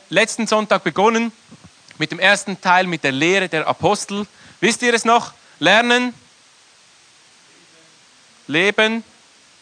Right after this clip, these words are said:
weitergeben. Nochmal. Fantastisch, ich finde es ein super Satz. Fantastisch. Lernen, leben, weitergeben. Das Wort,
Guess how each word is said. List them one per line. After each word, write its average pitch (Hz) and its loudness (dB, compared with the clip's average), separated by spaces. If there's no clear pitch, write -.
weitergeben. 123 0
Nochmal. 143 2
Fantastisch, 101 -6
ich - -16
finde 120 -6
es - -10
ein 120 -10
super 110 -8
Satz. - -4
Fantastisch. 120 -2
Lernen, 160 0
leben, 151 -4
weitergeben. 139 0
Das 120 -8
Wort, 208 0